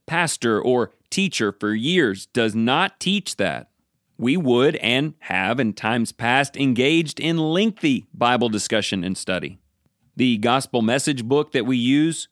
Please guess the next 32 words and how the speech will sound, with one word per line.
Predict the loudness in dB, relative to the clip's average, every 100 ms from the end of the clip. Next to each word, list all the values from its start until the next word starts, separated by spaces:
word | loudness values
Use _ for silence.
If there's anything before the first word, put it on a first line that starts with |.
| _
when | -2 0
we | 0
get | -2 -2
to | 0
lesson | 0 0 -2
two | -2 0 2 2
on | -2
conversion, | -2 0 0 0 -2 -6 -4
we | -4
have | 0 0 0
them | -2
tell | -2 0 0
their | 0 0
entire | -2 -4 -2 0 2 0 -4 _
salvation | -8 -2 0 2 -2 -2 -4
story | -4 -2 0 2 0 -2 -6 _ -2
before | -2 2 2 2
we | 2
study | -2 0 0
the | 0 -4
scriptures | -4 -6 -4 -6
together. | -4 -4 -4 -6 -12 _ _ _ _
And | -2 0 0
oftentimes | 0 -2 -2 0 0 0 0
that | -2 -2 _
bears | 0 0 2
out | 2 2 0
that | -2
they | 0
have | 0 2
not | 0 2
yet | 2 0 -4